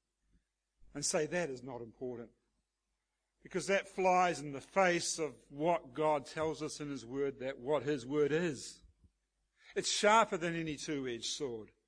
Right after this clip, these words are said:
It is living, it is active, it is powerful. All Scripture is God-breathed. It's His Word.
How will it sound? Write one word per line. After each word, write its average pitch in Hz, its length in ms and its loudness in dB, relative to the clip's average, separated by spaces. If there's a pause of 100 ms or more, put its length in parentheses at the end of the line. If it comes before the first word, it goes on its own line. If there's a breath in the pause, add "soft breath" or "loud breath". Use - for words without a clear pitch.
(440 soft breath)
It 180 100 2
is 156 220 0
living, 202 420 4
it 151 140 -2
is 151 100 -2
active, 202 500 4
it 156 80 0
is 143 120 -6
powerful. 208 720 4 (1300 soft breath)
All 233 140 12
Scripture 233 480 2
is 165 140 2
God-breathed. 196 1000 8 (560)
It's - 140 -14
His 226 300 6
Word. 185 540 2